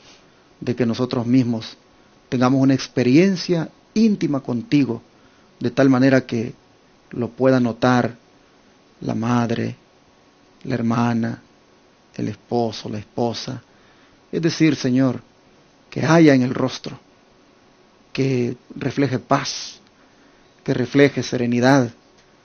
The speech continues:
que se ha recibido de estar en esa presencia contigo. Señor, te rogamos que nos ayudes para poder cooperar contigo hasta el punto de que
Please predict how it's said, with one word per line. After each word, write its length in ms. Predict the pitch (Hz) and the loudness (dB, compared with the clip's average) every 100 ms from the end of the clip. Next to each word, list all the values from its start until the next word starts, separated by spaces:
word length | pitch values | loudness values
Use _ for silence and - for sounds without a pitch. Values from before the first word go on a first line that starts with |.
| _ _ _ _ - | _ _ _ _ -4
que 140 | 127 | -2
se 220 | - 120 | 0 0
ha 420 | 123 156 156 139 - _ _ _ _ _ _ _ _ _ _ _ _ _ _ _ - | 2 4 2 0 -4 _ _ _ _ _ _ _ _ _ _ _ _ _ _ _ -6
recibido 680 | - 143 - 123 190 160 117 | 0 0 2 6 6 6 2
de 100 | 120 | -4
estar 280 | - 135 120 | -4 -2 0
en 100 | 117 | -2
esa 200 | 123 117 | -4 -4
presencia 480 | 117 - 117 113 | -4 -4 -6 -6
contigo. 500 | - - - - - - _ _ _ _ - | -6 -8 -8 -8 -10 -16 _ _ _ _ -14
Señor, 420 | - 117 139 135 | -6 0 2 2
te 120 | 139 | 0
rogamos 640 | 131 123 135 123 113 - _ _ _ _ _ _ _ _ | 0 4 4 4 -2 -14 _ _ _ _ _ _ _ _
que 120 | - | -8
nos 180 | 120 120 | -6 -4
ayudes 480 | 131 117 131 127 123 | -2 2 2 2 0
para 240 | - 123 | -2 -4
poder 520 | 120 127 123 131 127 127 _ _ _ _ _ _ _ | -2 -2 2 4 2 -4 _ _ _ _ _ _ _
cooperar 460 | - 131 135 139 151 | -2 2 4 4 4
contigo 720 | 147 127 - 170 196 170 175 | 2 0 -2 -2 0 2 2
hasta 260 | 135 - 135 | 0 -2 -2
el 80 | 123 | -2
punto 520 | - 190 185 170 160 | 0 0 0 0 0
de 120 | 151 | 0
que 200 | 156 | 0